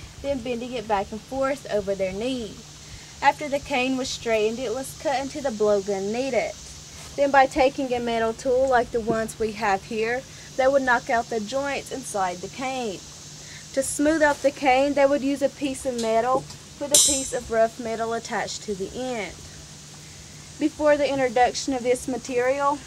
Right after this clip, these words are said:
they would use a long wooden shaft with a piece of flint attached to the end. Here is the dart for the blowgun. The shaft is made from yellow locust and the tail is made from the Scottish thistle,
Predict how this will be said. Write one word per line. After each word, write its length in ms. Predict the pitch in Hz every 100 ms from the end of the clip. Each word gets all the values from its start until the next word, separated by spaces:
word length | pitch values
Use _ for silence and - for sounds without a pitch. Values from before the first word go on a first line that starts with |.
| -
they 140 | 254
would 160 | 269 277
use 200 | 277 269
a 80 | 247
long 440 | 240 247 254 226
wooden 240 | 233 226
shaft 600 | 233 - 233 247 262 - 294
with 120 | 285
a 60 |
piece 400 | 277 240 240 226
of 80 | 220
flint 400 | - 247 269 277
attached 480 | - - 214 - -
to 100 | 214
the 160 | 190 165
end. 380 | 247 262 226 131 - - - - - - - - - - - - - - - - - - - - - - -
Here 180 | 277 285
is 140 | 302
the 100 | -
dart 340 | 262 247 240 -
for 200 | - 226
the 100 | 202
blowgun. 960 | 220 240 254 233 214 180 - - -
The 100 | 226
shaft 380 | - 254 233 240
is 160 | 226 240
made 260 | 226 240
from 220 | 233 262
yellow 260 | 233 220 214
locust 720 | 214 220 240 247 233 233 -
and 100 | 226
the 80 | 220
tail 380 | 214 254 254 254
is 160 | 262
made 240 | 254 220 214
from 220 | 254 254
the 100 | 262
Scottish 520 | - - 196 190 202
thistle, 600 | - 269 262 - 208 -